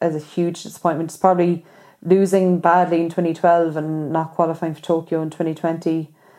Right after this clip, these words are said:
um, are definitely kind of my two worst sporting experiences. And at the same time, I'm not gonna call them regrets because,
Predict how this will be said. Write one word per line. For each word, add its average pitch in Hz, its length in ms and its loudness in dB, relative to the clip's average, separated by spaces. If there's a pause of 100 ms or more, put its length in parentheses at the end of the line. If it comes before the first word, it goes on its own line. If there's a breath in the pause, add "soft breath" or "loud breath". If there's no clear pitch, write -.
(240 soft breath)
um, 160 600 -2
are 165 120 0
definitely 160 440 -2
kind 165 180 -6
of 160 60 -4
my 156 100 -2
two 165 280 -2
worst 160 300 -2
sporting 165 520 -4
experiences. 165 800 -4 (460 loud breath)
And 170 160 2
at 185 120 0
the 190 60 -2
same 185 240 2
time, 196 360 4
I'm 180 100 4
not 175 180 0
gonna 170 180 0
call 170 220 2
them 160 120 -2
regrets 175 420 -2
because, 165 640 -8